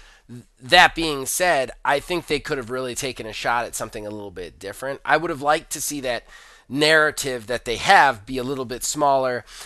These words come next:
and then it'd be more like a procedurally generated quest each time with, uh, you know, you could still have Ashley Birch doing the, the,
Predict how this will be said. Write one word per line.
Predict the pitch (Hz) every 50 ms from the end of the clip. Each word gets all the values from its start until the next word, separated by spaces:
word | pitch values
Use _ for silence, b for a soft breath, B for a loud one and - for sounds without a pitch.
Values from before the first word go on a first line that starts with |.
| B B
and | 135 156 175
then | 196 202
it'd | 190 156
be | 127 180 170
more | 165 156 160 165 160 160
like | 156 151 147 147 - - - -
a | 139 139 135 135 131 127 127 131 127 123
procedurally | 120 - 147 127 - - 170 143 139 151 147 143 127
generated | 117 139 135 135 135 131 127 123 120 107 101
quest | - - 165 151 131 - -
each | 127 120 110 - -
time | - 127 113 110 110 107 107 104 98 - B B B B
with, | B 120 131 135 131 123 - - - - 98
uh, | 90 123 123 120 117 113 110 110 110 90
you | 113 135 131
know, | 123 113 110 107 101 _ _ -
you | 131 123
could | - 117
still | - - 156 147
have | 147 143 139
Ashley | 147 143 135 - - 139
Birch | 127 147 143 135 131 - -
doing | - 135 135 135 131 131
the, | 127 123 123 120 107 98
the, | 110 120 117 113 110 107 101